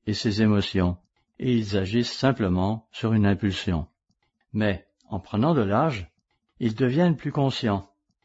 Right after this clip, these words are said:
Ils commencent à s'imprégner de certaines de ces idées, et le temps viendra où Satan n'aura même plus besoin de les inspirer.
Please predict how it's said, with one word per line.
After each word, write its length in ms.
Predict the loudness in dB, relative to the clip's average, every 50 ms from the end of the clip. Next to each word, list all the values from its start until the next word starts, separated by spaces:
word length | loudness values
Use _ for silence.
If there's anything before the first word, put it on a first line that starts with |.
| _ _ _ _ _ _ _ _
Ils 260 | -2 -2 -2 -2 -4 -8
commencent 580 | -6 -2 0 2 2 4 2 2 0 -2 -2
à 80 | -4 -2
s'imprégner 640 | -2 0 -2 -2 -2 -2 -2 0 2 2 4 2 2
de 120 | 0 -2
certaines 520 | -4 -4 -4 -4 -6 -4 -2 -2 0 2 2
de 100 | 0 0
ces 380 | -2 -4 -4 -4 -4 -4 -6
idées, 360 | -4 0 0 0 0 -2 -8 _ _ _ _ _ _ _ _ _ _ _ _ -2
et 100 | 0 2
le 140 | 2 2
temps 180 | 2 2 2 2
viendra 540 | 4 4 2 2 2 2 2 2 2 2 2
où 140 | 0 -2 -2
Satan 440 | -2 -4 -4 -4 -4 -2 -2 0 2
n'aura 260 | 2 2 2 2 2
même 260 | 4 4 4 4 2
plus 180 | 2 2 2 2
besoin 440 | 4 4 2 2 4 4 4 4 4
de 100 | 4 2
les 240 | 2 0 0 0
inspirer. 600 | 0 0 0 -2 -2 -2 0 0 0 -2 -2 -4